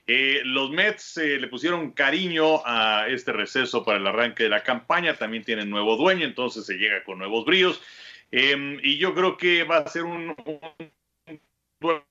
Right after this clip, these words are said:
entre ambos, pero creo que van mucho más adelantados los Bravos de Atlanta. Sobre el caso de, de Miami,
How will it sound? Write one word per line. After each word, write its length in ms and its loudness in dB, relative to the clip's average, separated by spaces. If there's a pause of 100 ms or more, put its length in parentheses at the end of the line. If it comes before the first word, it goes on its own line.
(560)
entre 280 2
ambos, 260 -2
pero 180 0 (200)
creo 200 2
que 140 2
van 160 4
mucho 180 -6
más 200 -4
adelantados 500 2
los 100 0
Bravos 280 2
de 80 0
Atlanta. 500 0 (220)
Sobre 240 0
el 40 0
caso 240 0
de, 300 2
de 100 -4
Miami, 480 2